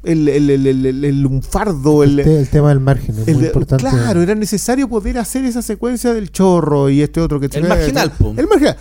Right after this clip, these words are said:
Speaker 1: necesitáis poder hacer. Pero El secreto de sus ojos no la podíais llevar a Estados Unidos bajo ningún pretexto. Tú necesitáis la dictadura en El secreto de sus ojos. Necesitáis que tú le tengáis miedo al buen que soltaron. No podíais tirar un asesino serial que lo soltaron, ¿por qué? ¿Por qué lo iban a soltar,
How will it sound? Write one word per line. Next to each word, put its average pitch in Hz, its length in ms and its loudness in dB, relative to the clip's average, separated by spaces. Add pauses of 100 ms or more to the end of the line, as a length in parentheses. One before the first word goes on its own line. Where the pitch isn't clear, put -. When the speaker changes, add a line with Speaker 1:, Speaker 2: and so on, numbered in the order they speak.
(160)
Speaker 1:
necesitáis 208 300 -2
poder 139 160 -6
hacer. - 80 -16 (580)
Pero 165 140 2
El 151 60 2
secreto 220 280 -4
de 233 60 0
sus 240 200 -2
ojos 233 380 -4 (100)
no 170 160 2
la 160 100 -2
podíais 151 320 -2
llevar 143 160 -2
a 139 40 -2
Estados 139 260 -4
Unidos 147 380 -2 (320)
bajo 196 380 -2
ningún 254 540 2
pretexto. 214 560 -8
Tú 240 120 -2
necesitáis 226 400 -2
la 240 80 -4
dictadura 226 420 -6
en 226 40 -8
El 214 60 -10
secreto 220 220 -10
de 190 60 -16
sus 170 80 -18
ojos. - 200 -16 (920)
Necesitáis 175 520 0
que 220 100 -6
tú 220 100 -2
le 214 60 0
tengáis 208 360 -2
miedo 247 460 -2 (160)
al 156 80 -6
buen 185 140 -6
que 185 80 -6
soltaron. 151 340 -8 (1500)
No 170 120 0
podíais 254 360 2
tirar 294 200 -2
un 294 60 -6
asesino 254 400 -4
serial 254 500 -4
que 202 120 -2
lo 196 100 0
soltaron, 196 500 -2
¿por 160 180 -6
qué? 131 160 -8
¿Por 117 140 -14
qué 180 120 -8
lo 180 80 -2
iban 151 100 -4
a 127 40 -6
soltar, - 380 -14